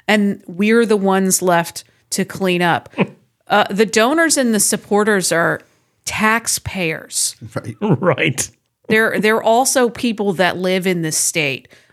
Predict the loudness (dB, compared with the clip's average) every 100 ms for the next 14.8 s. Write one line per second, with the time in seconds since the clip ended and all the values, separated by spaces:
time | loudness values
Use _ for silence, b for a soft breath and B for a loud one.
0 | b 0 2 2 -2 -2 0 2 2 2
1 | 2 2 2 0 0 0 0 -2 -6 -2
2 | 0 2 0 0 -2 -2 -2 0 0 0
3 | -4 -6 B B B 0 0 0 -6 -4
4 | -4 -2 0 0 0 0 0 0 0 -2
5 | 0 0 0 0 0 0 -2 -2 -4 -2
6 | -2 2 2 0 -2 -4 0 -2 -2 -4
7 | -2 -2 -2 -2 -2 -2 -2 0 0 2
8 | -2 B B B B B B -2 0 0
9 | 2 2 0 0 -2 0 0 0 -2 -4
10 | b b b -4 0 0 -2 -4 -4 0
11 | 0 0 -2 -2 0 0 2 2 2 2
12 | 0 -2 -2 0 0 0 -2 -2 0 0
13 | -2 -4 -2 0 0 0 -2 -2 0 0
14 | 0 0 -2 -2 -2 -2 -2